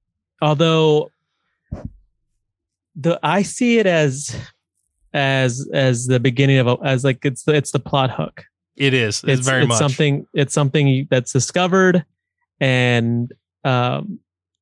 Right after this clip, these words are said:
Speaker 1: the char-, the player is, uh, un-, unwit-, unwittingly, um, not forced, but, uh, unwittingly says, um, you know, what, uh,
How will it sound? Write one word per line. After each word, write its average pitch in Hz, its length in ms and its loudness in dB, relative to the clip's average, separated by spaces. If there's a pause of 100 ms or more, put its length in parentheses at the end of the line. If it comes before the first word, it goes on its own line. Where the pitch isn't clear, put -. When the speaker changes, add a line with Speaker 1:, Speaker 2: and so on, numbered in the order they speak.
(380)
Speaker 1:
the 143 200 0
char-, 147 280 0
the 131 80 -4
player 143 500 2
is, 127 840 0 (140)
uh, 151 40 -2 (200)
un-, 131 420 0
unwit-, 143 640 2
unwittingly, 160 960 2 (140)
um, 123 400 -2
not 160 300 -4
forced, 127 320 2
but, 123 160 -2 (420)
uh, 123 180 0
unwittingly 147 640 2
says, 131 800 0 (480)
um, 127 640 0 (960)
you 131 100 2
know, 117 140 2
what, 135 420 -2
uh, 127 240 -2